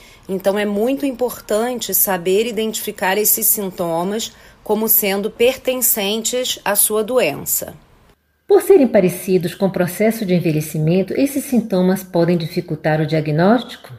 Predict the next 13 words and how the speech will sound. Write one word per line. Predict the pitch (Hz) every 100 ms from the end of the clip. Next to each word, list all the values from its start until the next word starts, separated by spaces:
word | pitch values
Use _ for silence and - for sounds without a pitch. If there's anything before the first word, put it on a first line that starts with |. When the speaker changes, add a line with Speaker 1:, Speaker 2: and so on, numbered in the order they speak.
| - - - -
Speaker 1:
Os | 214
sintomas | 226 220 233 269 240
da | 220
mielofibrose, | 214 185 180 175 151 151 170 208 202 170 156 -
eles | 180 180 -
podem | 175 190 196
se | 196
confundir, | 202 190 185 190 165 185 185
sim, | - - 185 233 285 -
com | 214 226
os | 233
sintomas | 240 220 196 185 170 185 214 226 226 - - - - -
de | - 190 226